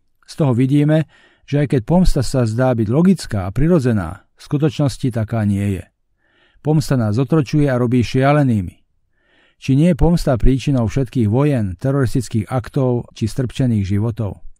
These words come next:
Ako s tým skončiť? Odpustením. Odpustenie nám udelí slobodu. Ďaleko logickejším ako pomsta je odpustenie.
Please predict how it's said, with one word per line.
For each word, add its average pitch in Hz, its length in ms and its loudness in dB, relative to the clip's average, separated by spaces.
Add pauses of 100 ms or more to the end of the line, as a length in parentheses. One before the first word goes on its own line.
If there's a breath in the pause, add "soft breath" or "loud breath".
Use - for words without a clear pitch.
(680 soft breath)
Ako 190 240 2
s - 80 2
tým 202 160 6
skončiť? - 440 2 (520)
Odpustením. 98 720 -2 (320)
Odpustenie 160 560 0
nám 117 160 0
udelí 151 320 0
slobodu. 143 480 0 (320)
Ďaleko 165 400 2
logickejším 117 800 -2
ako 101 240 -6
pomsta 120 560 -4
je 107 160 -2
odpustenie. 98 720 -4